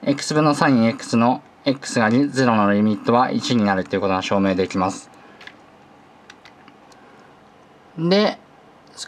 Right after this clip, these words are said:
これからサインの微分を始めていくわけですけど、まあ、微分の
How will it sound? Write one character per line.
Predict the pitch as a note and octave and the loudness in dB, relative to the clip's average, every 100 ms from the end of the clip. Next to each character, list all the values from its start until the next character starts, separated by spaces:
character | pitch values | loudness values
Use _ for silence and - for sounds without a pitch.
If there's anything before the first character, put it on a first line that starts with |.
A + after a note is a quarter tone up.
| - | -4
こ | F#3 | 0
れ | F#3 | 2
か | F#3+ | 4
ら | F#3+ | 2
サ | F3 G3+ | 2 2
イ | |
ン | D#3+ | 4
の | A#2 | 2
微 | B2 | 2
分 | C3 B2 | 2 2
を | |
始 | B2+ C3 | 0 0
め | B2 | 0
て | B2+ | 0
い | |
く | - | 0
わ | A#2+ | 0
け | A#2+ | 0
で | G#2 | -2
す | - | 0
け | |
ど、 | A2+ A#2 - - - - - - - - - - | 2 2 -2 -16 -20 -20 -20 -20 -20 -20 -20 -10
ま | D3 D3+ C3+ | -2 0 2
あ、 | A#2+ | 0
微 | B2+ | 0
分 | D#3 G3 F#3+ | 2 2 2
の | F#3 - | 2 -2